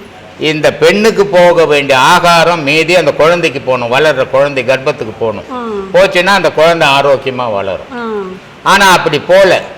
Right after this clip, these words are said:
Speaker 2: ம்.
Speaker 1: வறுமை,
Speaker 2: ம்.
Speaker 1: அதனால அது ஊனமா பிறக்குது.
Speaker 2: ஊனமா பிறக்குதுங்க.
Speaker 1: இன்னொரு பக்கம்
Speaker 2: ம்.
Speaker 1: இது கர்ப்பமா இருக்கிற ஒரு பொம்பளை,
Speaker 2: ம்.
Speaker 1: கர்ப்பமா இருக்கும்போது
Speaker 2: ம்.
Speaker 1: வ-, பட்னியாவும் இருக்கக்கூடாது,
Speaker 2: ம்.
Speaker 1: அளவு மீறி சாப்பிடக்கூடாது.
Speaker 2: ஓ, சரிங்க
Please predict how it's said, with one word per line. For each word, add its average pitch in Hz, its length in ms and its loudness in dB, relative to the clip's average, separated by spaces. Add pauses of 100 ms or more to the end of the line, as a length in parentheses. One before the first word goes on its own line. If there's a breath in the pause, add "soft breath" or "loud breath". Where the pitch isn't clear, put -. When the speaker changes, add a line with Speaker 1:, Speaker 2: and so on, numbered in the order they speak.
(100)
Speaker 2:
ம். - 60 -10
Speaker 1:
வறுமை, 170 380 2 (300)
Speaker 2:
ம். 226 240 -8
Speaker 1:
அதனால 208 560 4
அது 160 160 2
ஊனமா 139 500 0
பிறக்குது. 90 360 -6 (280)
Speaker 2:
ஊனமா 208 200 -8
பிறக்குதுங்க. 180 680 -14
Speaker 1:
இன்னொரு 214 520 2
பக்கம் 165 400 0 (160)
Speaker 2:
ம். 208 280 -10 (400)
Speaker 1:
இது 175 280 2
கர்ப்பமா 180 540 2
இருக்கிற 160 360 2
ஒரு 135 220 4
பொம்பளை, 139 380 0 (360)
Speaker 2:
ம். 151 260 -8
Speaker 1:
கர்ப்பமா 190 500 2
இருக்கும்போது 135 920 -2
Speaker 2:
ம். 208 240 -12 (640)
Speaker 1:
வ-, 127 240 0
பட்னியாவும் 202 580 2
இருக்கக்கூடாது, 139 640 0 (120)
Speaker 2:
ம். 254 300 -8
Speaker 1:
அளவு 190 300 2
மீறி 196 320 2
சாப்பிடக்கூடாது. 127 880 -2
Speaker 2:
ஓ, 214 280 -12 (160)
சரிங்க 185 300 -12